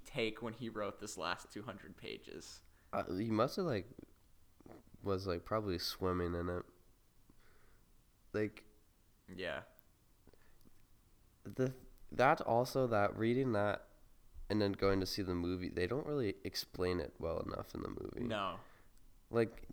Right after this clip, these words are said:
Speaker 2: M-, Mike's whole role in that movie is to explain everything.
Speaker 1: Mm-hmm.
Speaker 2: And, like, he explained it well enough for the movie, but even when I was watching the movie, I was like, "People are gonna be confused."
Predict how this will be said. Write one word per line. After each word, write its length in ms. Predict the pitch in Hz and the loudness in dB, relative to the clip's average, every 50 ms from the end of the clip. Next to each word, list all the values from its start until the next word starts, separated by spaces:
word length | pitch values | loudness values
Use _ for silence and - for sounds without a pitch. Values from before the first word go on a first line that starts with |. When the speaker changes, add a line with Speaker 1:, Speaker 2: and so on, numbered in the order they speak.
| - | -6
Speaker 2:
M-, 100 | - 92 - - - | -6 -6 -6 -6 0
Mike's 360 | - 110 113 135 156 - - | 4 6 6 6 6 4 -2
whole 280 | - - 180 165 156 123 | -2 2 2 2 2 2
role 460 | 98 92 98 98 104 107 110 107 - | 2 2 4 4 6 6 4 4 2
in 220 | - - 95 98 101 | 2 0 2 2 4
that 200 | 95 92 - - | 4 2 2 2
movie 460 | 90 92 92 95 95 98 98 95 92 | 0 2 2 2 2 2 2 4 2
is 180 | 87 87 - | 2 0 -2
to 180 | - - 92 85 | -2 -2 0 0
explain 540 | 80 - - - - - 85 85 87 87 90 | 0 -2 -6 -8 -2 0 2 2 4 4 4
everything. 680 | 90 90 87 92 95 95 - 95 95 92 92 95 95 - - - - - - - - - - - - | 2 2 2 2 2 2 2 4 4 4 2 2 0 -2 -2 0 0 0 -2 -2 -10 -16 -14 -12 -8
Speaker 1:
Mm-hmm. 380 | 131 123 120 127 120 110 110 107 107 - - - - - - - - - | -8 -6 -4 -4 -4 -4 -6 -8 -8 -10 -12 -12 -12 -18 -20 -10 -2 2
Speaker 2:
And, 540 | 107 104 104 104 101 98 95 95 95 90 - - - - - - - - - - - - - - - - - | 2 4 4 4 4 4 2 2 2 0 -2 -8 -18 -20 -20 -20 -20 -20 -20 -20 -20 -20 -20 -18 -12 -6 -2
like, 140 | - 110 117 | 0 2 2
he 100 | 127 127 | 4 4
explained 460 | 110 98 - - - 110 113 120 131 | 2 2 0 0 4 4 4 6 6
it 140 | 139 123 101 | 4 2 4
well 200 | 101 104 107 104 | 4 4 6 6
enough 240 | 104 101 101 104 107 - | 6 6 6 4 2 0
for 180 | - - 110 | -4 -6 -4
the 160 | 98 95 82 | 0 0 0
movie, 840 | 80 82 82 85 92 98 110 113 123 139 143 151 160 160 156 156 151 - - - - - - - - - - - - - - - | 2 2 2 4 4 4 2 2 0 0 -2 0 0 0 0 -2 -4 -6 -12 -20 -20 -20 -20 -20 -20 -20 -20 -20 -20 -20 -10 -2
but 100 | - - - - | 0 0 2 2
even 320 | 123 139 151 160 160 143 | 2 2 2 2 2 4
when 180 | 135 131 123 117 | 4 4 6 4
I 60 | 107 | 4
was 240 | 98 90 - - 90 | 4 2 0 0 0
watching 480 | 85 82 82 87 90 - - 101 101 | 2 2 4 4 2 2 0 0 2
the 80 | 101 98 | 2 2
movie, 420 | 101 101 101 101 95 98 101 101 | 2 2 2 2 0 0 0 2
I 60 | 98 | 2
was 180 | 98 95 98 101 | 0 0 0 0
like, 320 | 98 98 98 95 92 - - - - _ _ - - - - - - - | 0 2 2 0 -2 -4 -12 -20 -20 _ _ -20 -20 -20 -20 -20 -14 -8
"People 320 | - 110 104 - - 104 | -4 -4 -2 0 2 2
are 80 | 101 98 | 2 2
gonna 180 | 101 101 98 | 2 0 0
be 160 | 92 101 98 | 2 0 0
confused." 840 | 90 - 90 90 - - 92 92 95 95 98 95 95 98 - - - | 0 0 -4 -6 -6 -2 0 0 2 2 0 0 -2 -4 -8 -12 -16